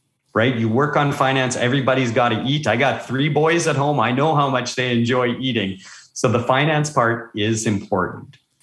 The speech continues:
And finally, fun. You know, we've got a limited amount of days on this planet. None of us knows exactly how many days it is, but we live in such a beautiful place with so many amazing things that can be done and enjoyed,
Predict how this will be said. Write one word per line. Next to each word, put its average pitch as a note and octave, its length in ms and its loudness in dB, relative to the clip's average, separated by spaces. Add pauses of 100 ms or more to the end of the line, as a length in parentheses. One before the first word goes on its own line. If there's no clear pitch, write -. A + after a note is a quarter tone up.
(340)
And D3+ 160 2
finally, F#3 440 2
fun. A2+ 480 -2 (720)
You A#2+ 120 0
know, B2+ 160 2
we've C3 160 0
got C3+ 160 2
a B2 60 0
limited A#2+ 540 0
amount C3 260 0
of B2+ 100 -2
days B2 320 0
on B2 160 0
this A#2 160 0
planet. B2 460 -2
None B2+ 160 2
of C3+ 100 0
us - 160 -4
knows C3 240 0
exactly G#2+ 460 -2
how A2 160 0
many A#2 240 2
days A#2 320 0
it G#2+ 80 -2
is, A2+ 220 -2
but G2 160 -2
we A2+ 120 2
live B2 220 2
in A2 100 0
such - 280 -2
a C3 40 2
beautiful A#2 540 0
place G2+ 400 -2
with G2 100 -6
so C#3 320 0
many D#3 220 0
amazing A2+ 640 0
things G#2+ 260 0
that - 160 -6
can G2 140 -4
be F2 140 -4
done G#2 300 0
and F#2+ 200 -4
enjoyed, F#2+ 560 -2